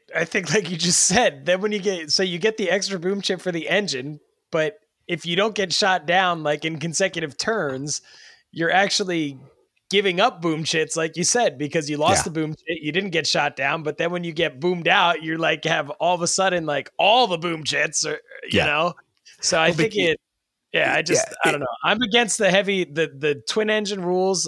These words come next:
Speaker 1: are, like, the one part of this game that I just freaking, I just cannot get I just cannot come to grips with the,
Speaker 2: Yeah,
Speaker 1: with it.
Speaker 2: I, I find
Speaker 1: Yeah.
Speaker 2: having, I have a hard time getting it right. And especially if we see more multi-engines in tournaments, I think it may be interesting. We may have to watch the tables closer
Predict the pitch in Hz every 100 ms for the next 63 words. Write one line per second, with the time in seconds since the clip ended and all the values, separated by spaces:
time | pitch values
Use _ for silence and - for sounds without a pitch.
0 | - 156 151 139 143 156 170 175 165 160
1 | 147 - 160 156 139 135 135 131 - -
2 | 139 135 127 120 - _ - _ - 139
3 | 143 131 - 170 156 160 147 127 127 143
4 | 139 - _ _ - 127 127 135 - 151
5 | 143 135 139 131 123 127 - 131 123 117
6 | 110 101 90 90 113 - 120 131 - 127
7 | 123 101 90 110 101 101 - 123 110 -
8 | 117 110 - 104 98 95 87 92 95 90
9 | - 80 82 82 - 87 85 80 - 123
10 | - 117 101 92 - 95 - 98 90 90
11 | 92 90 90 95 90 90 82 87 80 85
12 | 80 - 98 98 92 - - - - -
13 | - - 117 101 90 85 85 90 - 90
14 | 85 85 85 - 82 82 - 76 95 90
15 | 82 - 95 95 - 92